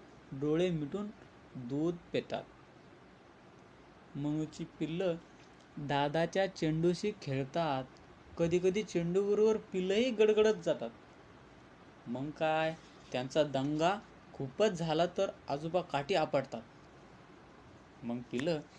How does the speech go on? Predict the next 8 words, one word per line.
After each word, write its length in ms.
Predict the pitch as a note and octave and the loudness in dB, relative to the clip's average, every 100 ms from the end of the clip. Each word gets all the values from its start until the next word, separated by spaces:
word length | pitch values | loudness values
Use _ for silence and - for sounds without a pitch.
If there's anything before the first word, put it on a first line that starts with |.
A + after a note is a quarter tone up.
| - - | -20 -6
घाबरून 400 | A2+ C3+ E3+ F3 | -4 -2 -4 -6
सर्र 720 | E3 - A#3 A3+ A3 G#3+ G3+ F#3+ - - - | -6 -4 -2 -2 -4 -4 -6 -10 -14 -20 -16
कोपऱ्यात 300 | - B2+ F#3 A#3 - - - - | -8 -2 -2 -4 -10 -20 -18 -6
लपतात. 360 | F#3 F3+ - A2+ - - - - - - - - - - - - - - - - - - - - - D#3 | -6 -6 -10 -10 -12 -20 -20 -20 -20 -20 -20 -20 -20 -20 -20 -20 -20 -20 -20 -20 -20 -20 -20 -20 -12 -4
मनू 300 | D#3+ F#3 G#3 | -2 -2 -4
कधी-कधी 520 | - E3+ F#3 G3+ G#3+ | -2 0 2 2 0
उंदीर 640 | F3+ F3 E3+ F3 F3+ A3+ | 0 0 0 0 0 0
पकडून 520 | A3+ F3 E3 G3 G#3 | 0 -2 -2 -2 -2